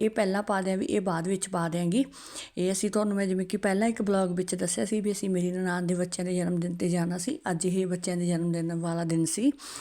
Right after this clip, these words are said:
ਇਹ ਵਲੌਗ ਮੇਰੇ ਕੋਲ ਤਿਆਰ ਸੀ ਪਰ ਮੈਂ ਉਸ ਟਾਈਮ ਪਾ ਨਹੀਂ ਸਕੀ। ਮੈਂ ਕਿਹਾ, ਸੋਚਿਆ ਵੀ ਚਲੋ ਅੱਜ ਪਾ ਦਿਆਂ। ਹਾਂਜੀ, ਤੇ ਇਹ ਦੇਖੋ ਤੁਸੀਂ ਸਾਰੇ ਨਾ ਤਿਆਰੀ ਕਰ ਰਹੇ ਸੀ ਬੱਚਿਆਂ ਦੇ ਜਨਮ ਦਿਨ ਮਨਾਉਣ ਦੀ, ਤੇ ਜੋ ਕਿ ਹੈ ਨਾ ਤੁਸੀਂ ਦੇਖ ਹੀ ਰਹੇ ਹੋਗੇ ਵੀ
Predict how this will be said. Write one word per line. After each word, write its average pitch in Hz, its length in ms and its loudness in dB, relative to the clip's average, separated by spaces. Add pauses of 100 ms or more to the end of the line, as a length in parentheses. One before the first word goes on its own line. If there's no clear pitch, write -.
(180)
ਇਹ - 40 0
ਵਲੌਗ 180 300 2
ਮੇਰੇ 185 160 0
ਕੋਲ 185 140 0
ਤਿਆਰ 170 320 2
ਸੀ 226 100 0
ਪਰ 214 220 0
ਮੈਂ 196 100 2
ਉਸ 185 160 2
ਟਾਈਮ 190 220 0
ਪਾ 156 280 0
ਨਹੀਂ 170 100 4
ਸਕੀ। 180 320 -2
ਮੈਂ 185 200 -2
ਕਿਹਾ, 180 200 -4
ਸੋਚਿਆ 180 260 -4
ਵੀ 185 100 2
ਚਲੋ 180 320 -2
ਅੱਜ 175 120 -2
ਪਾ 175 200 -4
ਦਿਆਂ। 170 160 -2
ਹਾਂਜੀ, 170 340 -2 (640)
ਤੇ 160 340 0 (100)
ਇਹ 202 80 0
ਦੇਖੋ 185 260 -2
ਤੁਸੀਂ 185 300 -2
ਸਾਰੇ 190 400 0
ਨਾ 277 140 -2 (100)
ਤਿਆਰੀ 180 240 0
ਕਰ 165 200 -2
ਰਹੇ 180 140 0
ਸੀ 202 140 -4
ਬੱਚਿਆਂ 185 300 -2
ਦੇ 170 100 0
ਜਨਮ 170 280 0
ਦਿਨ 165 120 0
ਮਨਾਉਣ 170 320 0
ਦੀ, 185 220 0 (200)
ਤੇ 175 200 0 (140)
ਜੋ 202 160 0
ਕਿ 269 180 0
ਹੈ 262 160 -6
ਨਾ 277 180 -2 (280)
ਤੁਸੀਂ 208 300 -2 (600)
ਦੇਖ 196 320 0
ਹੀ 233 120 0
ਰਹੇ 202 200 -2
ਹੋਗੇ 208 360 -2
ਵੀ 190 360 0